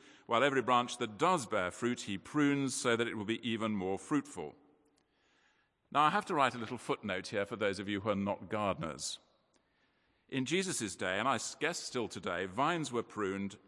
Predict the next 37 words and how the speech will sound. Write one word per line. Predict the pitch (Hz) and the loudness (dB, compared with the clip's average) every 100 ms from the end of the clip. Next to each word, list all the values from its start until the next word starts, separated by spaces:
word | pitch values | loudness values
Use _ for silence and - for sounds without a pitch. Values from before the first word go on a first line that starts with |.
| _ | _
twice | - 131 131 - | -2 0 0 0
a | |
year. | 123 110 76 73 - _ _ _ _ _ _ | 0 0 -2 -8 -14 _ _ _ _ _ _
In | 123 107 | -2 0
spring, | - - - 185 110 82 120 156 - _ _ _ | 0 -4 0 2 2 -2 -8 -10 -16 _ _ _
the | 113 | -8
plants | - 165 160 156 - | -2 0 0 0 -2
were | 120 | 0
reduced | 110 104 110 127 90 - - | 0 0 -2 -2 -4 -8 -12
and | - 92 | -8 -6
shaped | - - 123 82 - - - _ - | -4 0 0 -2 -10 -18 -20 _ -6
to | |
reduce | 113 117 151 143 | -4 2 2 2
the | 117 | 2
number | 135 151 104 | 2 2 0
of | 95 | 0
possible | 185 165 90 90 | -2 -2 -4 -6
grapes | - 95 95 - | -2 -2 -2 -6
so | - 117 | -2 -2
that | 117 | 0
the | 113 | 0
remaining | 110 117 185 143 92 | 0 0 -2 -2 -4
fruit | - 95 95 - - _ | -4 -6 -6 -12 -20 _
would | 104 92 | -8 -2
be | 110 | 0
of | 101 - | 0 -2
top | - 127 - - | -2 -2 -2 -2
quality. | 139 110 92 78 73 - _ _ _ _ _ _ _ _ _ _ _ - - | 0 2 0 -6 -10 -16 _ _ _ _ _ _ _ _ _ _ _ -20 2
They | 127 | 4
were | 123 127 | 6 4
also | 170 208 214 110 | 4 4 4 0
pruned | 104 - 110 113 | -2 -2 -2 0
in | 120 127 | 2 4
autumn, | 151 123 104 69 - - _ _ _ _ - | 4 2 -4 -8 -14 -20 _ _ _ _ 0
after | 123 143 - | 2 2 0
the | 98 87 | -4 -2
harvest, | 85 73 92 113 - | -4 -4 -6 -6 -10